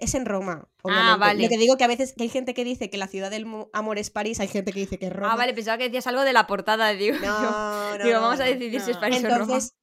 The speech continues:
Speaker 1: entonces, si según vosotros, según vosotras, según vosotres, em, la ciudad del amor es Roma, pues, pues también. <laughs> Y pues esos son mis recomendaciones de San Valentín. De, así que son así como un poco de,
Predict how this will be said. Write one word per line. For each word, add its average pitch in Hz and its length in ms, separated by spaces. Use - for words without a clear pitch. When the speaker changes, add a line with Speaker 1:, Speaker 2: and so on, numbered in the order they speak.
Speaker 1:
entonces, 240 500
si 247 180
según 226 320
vosotros, 233 600
según 214 300
vosotras, 214 560
según 202 220
vosotres, 214 460
em, 214 800
la 220 160
ciudad 220 280
del 240 120
amor 226 220
es 233 140
Roma, 240 480
pues, 175 280
pues - 180
también. 196 540
<laughs> - 540
Y 240 80
pues 214 220
esos 240 240
son 220 280
mis 220 160
recomendaciones 208 760
de 190 240
San 185 240
Valentín. 175 560
De, 202 180
así - 180
que 269 120
son 220 180
así 233 180
como 254 160
un 226 80
poco 220 220
de, 202 400